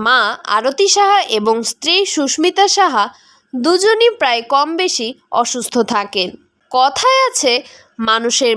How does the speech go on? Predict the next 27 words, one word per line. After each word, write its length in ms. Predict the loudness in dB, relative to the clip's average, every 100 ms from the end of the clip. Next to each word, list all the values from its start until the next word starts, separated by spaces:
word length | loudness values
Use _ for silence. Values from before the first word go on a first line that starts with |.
| 2
মনই 320 | 4 4 4 2
যদি 160 | 2 2 2
ভালো 200 | 0 0 -2
না 80 | -2 0
থাকে, 240 | -2 -4 -8 _ _ _ -2
তাহলে 340 | 0 0 -4 -4 -2
শরীর 320 | 2 4 4 2 0
আর 60 | 0 -2
ভালো 180 | -2 -2
হতে 180 | -2 0 0
পারে 220 | 0 -2 -4
না। 60 | -4 -8 _ -16 0
সোশ্যাল 400 | 2 2 0 0 0
মিডিয়ায় 340 | 0 2 2 0 -2
অনেকে 280 | -2 -2 -2 0
বলাবলি 480 | 0 0 0 0 0
করছে 380 | 0 0 -2 -2 -2 -8 -20 _ -2
যে 100 | -2 0 0
পলাশ 340 | 0 0 -2 -2
সাহার 280 | 2 2 2 -2
এভাবে 300 | -2 0 0 2 0
অকালে 300 | 2 0 0 0
চলে 200 | 2 2 4
যাওয়ার 200 | 4 4 2
কারণেই 420 | 2 0 -4 -6 -4
তার 160 | -4 -4
স্ত্রী 200 | -6 -2